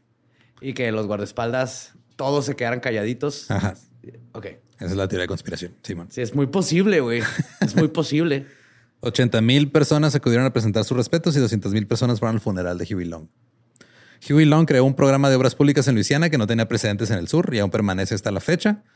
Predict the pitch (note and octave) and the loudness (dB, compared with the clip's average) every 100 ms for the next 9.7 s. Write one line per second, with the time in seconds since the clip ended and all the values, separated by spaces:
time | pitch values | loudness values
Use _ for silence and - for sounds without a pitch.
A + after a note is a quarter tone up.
0 | _ _ - - A2 G#2 B2+ C3 B2 G#2+ | _ _ -12 -6 -4 0 2 4 2 2
1 | C#3+ D#3+ F#3 D#3 A2 A2 B2+ A2 A#2+ - | 2 4 2 2 2 2 2 2 2 0
2 | G2 G2+ C3 D3+ C3+ E3+ F#3 - _ _ | 0 0 2 2 2 2 -4 -6 _ _
3 | _ - A2+ G#2+ G2+ F#2+ G2+ D3 F3 F#3+ | _ -10 -6 -2 -2 -2 -2 0 2 0
4 | - - A2+ A2 B2 A#2 A2 A#2 A#2 G#2+ | -2 -6 -2 0 0 2 2 2 2 0
5 | G2+ G#2 F#2 G#2+ G#2+ G#2 G#2+ - - F3+ | 0 0 0 0 2 0 -2 -4 -2 0
6 | F3+ F#3 - _ _ - A2+ A#2+ A#2 B2+ | 2 0 -2 _ _ -6 -2 2 4 4
7 | C#3 C#3+ D3 C#3 C3+ D#3 C#3+ C3+ - E3 | 4 2 2 2 2 2 2 0 2 2
8 | E3 E3+ - A2 A2 G2 B2 D3+ D3 C3+ | 2 -2 -2 2 2 2 2 2 0 0
9 | C3+ A#2+ A2+ A2+ G#2+ A#2 | 2 2 2 0 0 -4